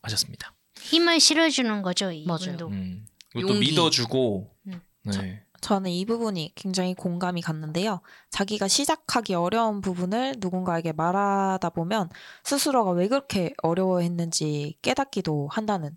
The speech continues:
Speaker 4: 이 부분.
Speaker 3: 음.
Speaker 4: 머릿속에서 혼자 생각할 때는 이제 되게 묵직하고 큰 일 같은데 이게 말로 뱉으면 별일 아닌 것 같고,
Speaker 3: 음.
Speaker 4: 어,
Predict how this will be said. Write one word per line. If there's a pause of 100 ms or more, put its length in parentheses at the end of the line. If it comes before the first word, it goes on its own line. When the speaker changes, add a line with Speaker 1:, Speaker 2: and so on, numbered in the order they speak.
Speaker 4:
이
부분. (200)
Speaker 3:
음. (340)
Speaker 4:
머릿속에서
혼자
생각할
때는
이제 (680)
되게 (380)
묵직하고
큰
일
같은데
이게
말로
뱉으면 (1000)
별일
아닌
것
같고, (400)
Speaker 3:
음. (160)
Speaker 4:
어,